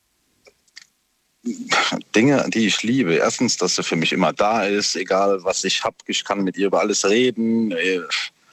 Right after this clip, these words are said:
auch auf der Arbeit, immer hilft sie mir oder sie macht eigentlich alles für mich. Es gibt nichts, was sie nicht für mich tun würde eigentlich, eigentlich. Ich sag eigentlich, weil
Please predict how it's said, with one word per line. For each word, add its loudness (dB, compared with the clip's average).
auch 0
auf -2
der 2
Arbeit, 0
immer 2
hilft 0
sie 2
mir 2
oder 0
sie -4
macht -2
eigentlich 0
alles 0
für -4
mich. -6
Es -4
gibt -2
nichts, 0
was 2
sie -2
nicht 0
für 2
mich 0
tun 2
würde 2
eigentlich, -6
eigentlich. -2
Ich -4
sag 0
eigentlich, -2
weil 2